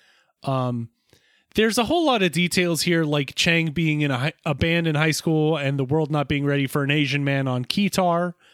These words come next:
um, and that he was a bag boy at a grocery store and faked his way into this job relying on phrases from Sesame Street.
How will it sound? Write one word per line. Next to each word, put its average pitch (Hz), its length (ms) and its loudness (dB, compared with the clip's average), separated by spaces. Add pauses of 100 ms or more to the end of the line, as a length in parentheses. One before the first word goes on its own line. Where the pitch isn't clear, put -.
(600)
um, 135 400 -2
and 143 320 0
that 135 160 -2
he 139 120 -2
was 139 180 -2
a 139 60 -2
bag 165 320 0
boy 151 240 0
at 139 60 -2
a 139 60 -2
grocery 160 440 0
store 170 340 0
and 143 180 -4
faked 151 260 -2
his 139 180 -2
way 139 160 0
into 135 180 -4
this 147 220 -2
job 151 380 -2
relying 143 400 -2
on 131 100 -2
phrases 135 420 -2
from 117 220 -4
Sesame 180 460 -2
Street. 220 400 -4